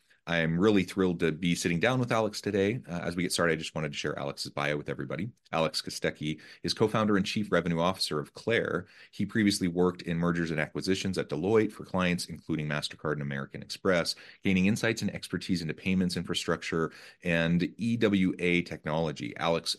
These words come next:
obtained his master's from N Y U Stern School of Business and holds a B S in economics from the University of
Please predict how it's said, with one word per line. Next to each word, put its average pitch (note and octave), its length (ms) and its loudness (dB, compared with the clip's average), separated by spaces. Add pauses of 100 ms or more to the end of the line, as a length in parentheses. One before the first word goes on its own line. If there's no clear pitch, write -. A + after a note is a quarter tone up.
(140)
obtained E2 500 -2
his D#2 260 -6
master's F2 460 -2
from D#2+ 420 0 (240)
N F2+ 120 0
Y F2 140 4
U E2 140 0
Stern E2 380 -2
School D2+ 260 -6
of D2 120 -6
Business A2 360 0
and E2 140 -10
holds D#2+ 240 -4
a C#2+ 60 -12
B D2 160 -4
S C#2+ 180 -4
in C#2+ 60 -6
economics D#2 540 -2
from D#2+ 420 -2 (260)
the E2 60 -6
University D#2 680 -2
of C#2+ 260 -8